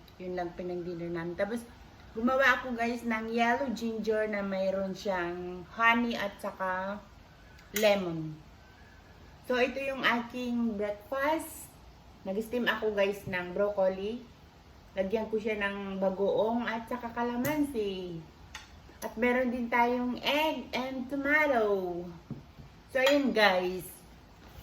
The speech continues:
Welcome twenty twenty-four. Kain tayong lahat guys.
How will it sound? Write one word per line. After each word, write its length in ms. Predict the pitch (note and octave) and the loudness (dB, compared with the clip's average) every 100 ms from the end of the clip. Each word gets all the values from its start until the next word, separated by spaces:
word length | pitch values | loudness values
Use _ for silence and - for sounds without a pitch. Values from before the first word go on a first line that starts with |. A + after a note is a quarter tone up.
| - - - - | -2 2 2 2
Welcome 480 | A#3+ B3 B3 B3 A3+ | 2 6 6 4 2
twenty 320 | A#3 B3+ B3+ | 0 0 -2
twenty-four. 880 | A#3+ G#3 A3 A#3+ A#3+ B3+ C4 C#4 D4+ D4 - | 0 0 0 -4 -4 0 4 4 4 0 -8
Kain 320 | - G3+ A#3 | 0 2 2
tayong 320 | A#3 A3 A#3+ A#3+ | 0 0 2 2
lahat 320 | A#3+ A#3+ G3 | 0 0 -2
guys. 400 | G3+ G#3 A#3 | 2 2 2